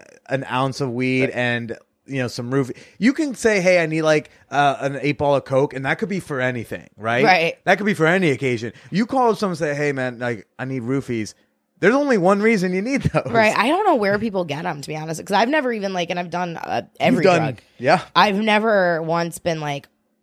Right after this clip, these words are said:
Speaker 2: offered, not, like, offered a roofie, but even been in the capacity where somebody, like, had them to
Speaker 1: Right.
Speaker 2: sell.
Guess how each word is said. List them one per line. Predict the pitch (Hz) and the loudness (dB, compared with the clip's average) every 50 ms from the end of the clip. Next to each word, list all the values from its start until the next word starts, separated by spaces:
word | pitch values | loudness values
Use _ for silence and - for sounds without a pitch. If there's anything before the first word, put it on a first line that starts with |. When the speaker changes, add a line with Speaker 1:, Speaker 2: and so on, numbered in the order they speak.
| _ _ _ - | _ _ _ 2
Speaker 2:
offered, | 127 151 160 - 190 156 104 185 | 2 2 2 2 0 -2 0 2
not, | 202 190 175 - | 2 2 2 2
like, | 139 165 - | 0 0 2
offered | - 156 160 - 175 | 2 2 2 2 0
a | 160 165 | -2 -2
roofie, | 165 165 196 175 | -2 -2 -2 -2
but | 165 | -2
even | 185 185 196 196 175 | -2 0 0 0 0
been | 160 190 | 0 0
in | 180 170 | 0 -2
the | 160 | -4
capacity | - 160 135 156 156 156 151 - 151 147 | -4 -2 0 2 2 2 0 -2 -6 -6
where | 135 151 | -6 -6
somebody, | - 175 156 147 151 | -4 -4 -4 -4 -4
like, | 143 139 135 | -4 -4 -4
had | - 135 135 127 107 | -2 -2 -2 -2 -4
them | 117 104 - 71 - - _ - | -8 -12 -12 -14 -20 -18 _ -2
to | 175 | 0
Speaker 1:
Right. | 226 240 165 | 2 2 2
Speaker 2:
sell. | 123 170 113 - - | 2 2 0 -2 -6